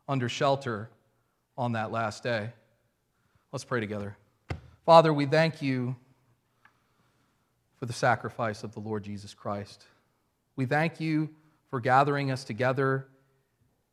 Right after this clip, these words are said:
in his name to celebrate what he has done, to worship you. We thank you for this meal that he has given to us as a memorial to him.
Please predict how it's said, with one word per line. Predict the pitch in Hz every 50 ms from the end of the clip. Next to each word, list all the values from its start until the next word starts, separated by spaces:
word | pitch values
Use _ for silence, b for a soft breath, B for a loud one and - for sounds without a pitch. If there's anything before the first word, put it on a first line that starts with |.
| _ _ _
in | 110 104 101
his | - 127 135 135 123
name | 123 123 120 117 113 113 113 113 113 - _ _ _ _ _ _ _ -
to | 110
celebrate | - - - 131 131 127 120 110 113 104 101 98 98 - - - - _ _ _ _ _
what | - 107
he | - - 117
has | 110 107 104
done, | - - 110 107 104 98 98 95 _ _ _ _ _ _ _ _ _ _ -
to | -
worship | 123 113 131 151 165 160 - - 131 117 - _ -
you. | 113 113 107 - 101 - _ _ _ _ _ _ _ _ _ _ _ _ _ _ _ _ _ _ -
We | 127
thank | 120 139 139 143 139 147
you | 131
for | - - 135
this | 131 131 - 131
meal | 131 139 139 135 127 117
that | 117 110 - -
he | 120 120
has | 113 107
given | - 127 135 117 123 117 107 107 - _ -
to | 120 110
us | 101 101 - - - - - - _ _ _ _ _ _ _ _ _ _ _ _
as | 127 117 -
a | 123
memorial | 113 113 117 120 127 131 120 113 107 104 -
to | - 113
him. | 95 - 131 120 107 98 101